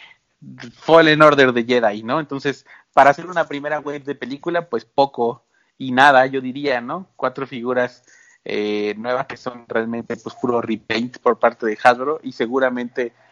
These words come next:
tratar de encontrarlas en tiendas, pues, va a ser difícil las primeras semanas encontrar tanto al Mandalorian como al otro Cal Kestis. Entonces, pues, creo que de esta primera wave yo solamente compraría el Mandalorian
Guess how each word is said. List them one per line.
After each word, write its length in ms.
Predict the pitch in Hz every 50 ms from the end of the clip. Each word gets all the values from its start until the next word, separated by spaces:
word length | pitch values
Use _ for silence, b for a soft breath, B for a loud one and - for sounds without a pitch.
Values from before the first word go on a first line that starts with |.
| b b b -
tratar 340 | 139 120 110 - 135 135
de 80 | 135 139
encontrarlas 600 | 127 120 117 117 117 131 131 131 131 131 123 -
en 140 | 117 107 107
tiendas, 360 | - 123 123 123 135 139 -
pues, 200 | _ - 113 110
va 80 | 110 110
a 20 |
ser 340 | - - 120 113 113 107 101 _ _ _ _ _ _ _
difícil 500 | - 123 127 120 113 127 127 - 143 127
las 120 | 123 117 -
primeras 400 | - 123 113 117 120 123 120 -
semanas 380 | - 110 110 113 117 117 113
encontrar 440 | 113 104 101 101 101 - 120 123 117
tanto 240 | 120 131 117 110 113
al 80 | 107 104
Mandalorian 680 | 104 104 104 107 107 110 117 117 127 135 143 151 151
como 540 | - - 117 104 101 98 98 95 92 92 _ B B B B B B B
al 220 | 98 104 104 110
otro 340 | 117 113 - 117 120 107 -
Cal 260 | - 117 110 110 107
Kestis. 520 | - 123 113 110 - _ - 98 - - -
Entonces, 580 | 98 95 - 107 107 - - - - - - _ -
pues, 140 | - - -
creo 200 | - 131 127 123
que 240 | - 143 127 117 - B B B B B B
de 140 | - 131 131
esta 240 | 139 - - 156 135
primera 380 | 139 135 131 139 135 135 135 131
wave 240 | 131 135 135 135 135
yo 120 | 131 123
solamente 520 | - - 135 127 120 117 120 120 113 117
compraría 440 | - - 110 104 113 110 113 113 117
el 80 | 117 117
Mandalorian 680 | 110 107 101 101 98 101 110 123 135 139 185 208 226